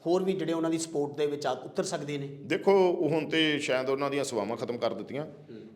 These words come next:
Speaker 2: ਪਰ ਮੈਂ ਤੇ ਜਥੇਦਾਰ ਸਾਹਿਬ ਮੈਨੂੰ ਮਿਲੇ ਸੀ ਇੱਕ ਵਾਰ ਕਿਤੇ, ਮੈਂ ਇਹਨਾਂ ਨੂੰ ਕਿਹਾ ਸੀ, ਮੈਂ ਕਿਹਾ, "ਨਹੀਂ, ਤੁਹਾਨੂੰ ਛੱਡਣੀਆਂ ਚਾਹੀਦੀਆਂ ਸੇਵਾਵਾਂ, ਜੇ ਉੱਥੇ ਰਹਿਣਾ ਚਾਹੀਦਾ ਵਾ।"
Speaker 1: ਹੂੰ।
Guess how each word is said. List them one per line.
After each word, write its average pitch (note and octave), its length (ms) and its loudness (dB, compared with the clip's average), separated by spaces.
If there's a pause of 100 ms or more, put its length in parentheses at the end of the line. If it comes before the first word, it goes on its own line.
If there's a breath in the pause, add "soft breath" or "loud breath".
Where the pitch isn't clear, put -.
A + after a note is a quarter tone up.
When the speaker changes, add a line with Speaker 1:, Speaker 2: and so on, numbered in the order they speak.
(160)
Speaker 2:
ਪਰ D#3+ 160 8
ਮੈਂ D3+ 280 6
ਤੇ F3 320 4
ਜਥੇਦਾਰ D3 340 4
ਸਾਹਿਬ E3 240 4 (300)
ਮੈਨੂੰ C#3+ 200 0
ਮਿਲੇ B2 200 4
ਸੀ A2+ 140 -2
ਇੱਕ F#2 140 -4
ਵਾਰ E2+ 380 -2
ਕਿਤੇ, G#2 300 -8 (120)
ਮੈਂ A#2+ 120 -2
ਇਹਨਾਂ B2 140 0
ਨੂੰ B2+ 80 -6
ਕਿਹਾ A#2+ 120 2
ਸੀ, B2 80 -4
ਮੈਂ A2+ 100 -4
ਕਿਹਾ, A#2 100 -6
"ਨਹੀਂ, A2 160 -4
ਤੁਹਾਨੂੰ G#2+ 200 -2
ਛੱਡਣੀਆਂ B1+ 300 -12
ਚਾਹੀਦੀਆਂ B1+ 260 -14
ਸੇਵਾਵਾਂ, - 320 -16
ਜੇ E2 300 -4
ਉੱਥੇ A#2 220 0
ਰਹਿਣਾ C#3 220 4
ਚਾਹੀਦਾ G2+ 240 0
ਵਾ।" - 380 -14
Speaker 1:
ਹੂੰ। A#2+ 100 -14